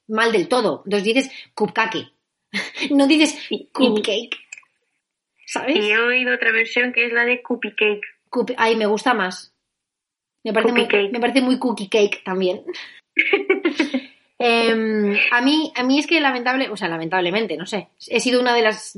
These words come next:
Speaker 1: que, que a mí siempre me ha gustado mucho todo lo brit y todo lo irish y todo lo, lo yankee, entonces,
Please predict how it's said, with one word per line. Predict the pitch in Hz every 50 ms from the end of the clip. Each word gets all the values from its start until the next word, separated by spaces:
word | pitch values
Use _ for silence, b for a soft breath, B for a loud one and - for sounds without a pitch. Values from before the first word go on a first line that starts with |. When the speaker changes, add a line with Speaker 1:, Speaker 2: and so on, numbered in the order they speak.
| 196 202 -
Speaker 1:
que, | 208 185
que | 180 196 202
a | 196
mí | 190 220
siempre | 208 - 254 247 240
me | 247
ha | 233
gustado | 226 208 - 220 220
mucho | 220 - 254 220
todo | 220 220 214
lo | 202 190 175
brit | 180 196 190 - - - - _ -
y | 185 170
todo | 175 196 185 190
lo | 185 175 175
irish | 170 160 - 196 196 190 180 180 180 170 -
y | 175 165
todo | 180 170 175 170
lo, | 170 170 170 170 175 170
lo | 170 175
yankee, | 160 180 175 190 185 185 226 233
entonces, | 196 175 165 170 180 185 208 214 214 - -